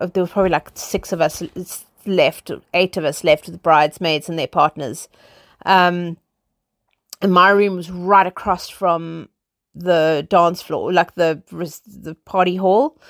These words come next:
So I had, like, fifteen steps to get back to my cottage. So it was absolutely great. It was a lovely, it was an amazing day.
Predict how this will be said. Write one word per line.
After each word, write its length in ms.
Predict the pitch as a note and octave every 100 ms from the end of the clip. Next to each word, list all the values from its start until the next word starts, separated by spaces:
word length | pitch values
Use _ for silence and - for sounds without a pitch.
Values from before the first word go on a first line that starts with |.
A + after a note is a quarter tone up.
| - - _ _
So 320 | - G#3+ G3 -
I 140 | G3+
had, 100 | G3
like, 280 | F#3+ - -
fifteen 600 | - - G#3+ - F#3 F3
steps 380 | - F#3 D#3+ -
to 80 | E3+
get 140 | B2+
back 160 | D3+ -
to 80 | F3+
my 140 | D#3+
cottage. 440 | - F3 D#3 -
So 240 | - F#3 E3+
it 220 | E3+ -
was 140 | G3+ -
absolutely 560 | F#3 - - F3+ F3
great. 680 | F3 G3 G3 F#3 E3 D#3 -
It 20 | F#3
was 160 | F#3+
a 60 | G3
lovely, 680 | G3 F#3 F3 F3+ F#3+ F#3 F3+
it 400 | - _ _ _
was 80 | G#3
an 100 | G#3
amazing 640 | G3+ G3+ G#3 G#3 G#3+ G3
day. 560 | F#3+ F#3 F3+ F3+ F3+